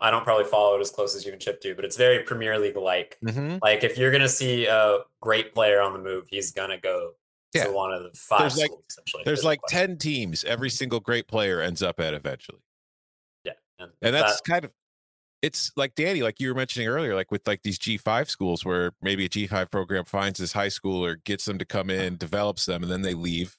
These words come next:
Speaker 2: for Alabama after a couple years. And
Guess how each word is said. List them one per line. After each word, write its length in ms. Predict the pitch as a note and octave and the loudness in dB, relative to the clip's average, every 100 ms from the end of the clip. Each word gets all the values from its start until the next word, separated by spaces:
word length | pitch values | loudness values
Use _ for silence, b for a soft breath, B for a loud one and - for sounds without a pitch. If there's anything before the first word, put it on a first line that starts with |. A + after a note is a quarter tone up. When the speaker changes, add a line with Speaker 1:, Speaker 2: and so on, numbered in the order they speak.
| - | -6
Speaker 2:
for 120 | F2 | -4
Alabama 480 | D2+ E2 D#3+ F#3 - _ - | -2 -2 -2 -2 -6 _ -6
after 260 | F2+ - E2 | -6 -4 -6
a 60 | |
couple 280 | - D#2+ D#2+ | -4 -4 -4
years. 200 | C#2 B1+ _ - | -8 -8 _ -4
And 260 | G#2 G2+ | -2 -2